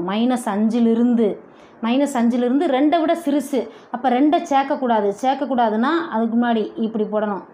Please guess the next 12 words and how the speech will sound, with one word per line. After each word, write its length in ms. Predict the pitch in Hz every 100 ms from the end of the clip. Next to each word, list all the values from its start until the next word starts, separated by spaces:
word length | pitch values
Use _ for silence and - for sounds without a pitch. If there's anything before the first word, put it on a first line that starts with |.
| - 220
Open 260 | 240 254 247
bracket 300 | 214 202 185
இதுக்கு 200 | 185 180 180
பேர். 240 | 196 202 285 359 - - -
அப்படின்னா 280 | 233 247 277 311
இந்த 140 | 269 262
bracket 320 | 254 262 254
வந்து 160 | 240 247 320
அந்த 120 | 240 233
ரெண்டு 220 | 269 294 -
சேரலைன்னு 640 | 262 254 247 240 247 262 208
அர்த்தம். 300 | 202 208